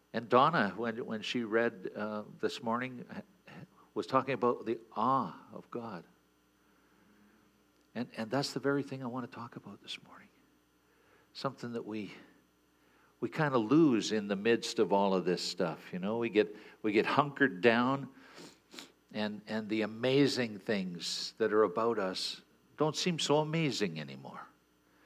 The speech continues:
And now we need, need to keep our hearts open. It's not another,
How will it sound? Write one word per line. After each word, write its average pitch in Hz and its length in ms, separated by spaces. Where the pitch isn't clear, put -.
And 123 100
now 139 100
we 139 100
need, 143 220
need 135 220
to - 80
keep - 280
our 113 120
hearts - 520
open. 139 540
It's 123 180
not 156 160
another, 123 520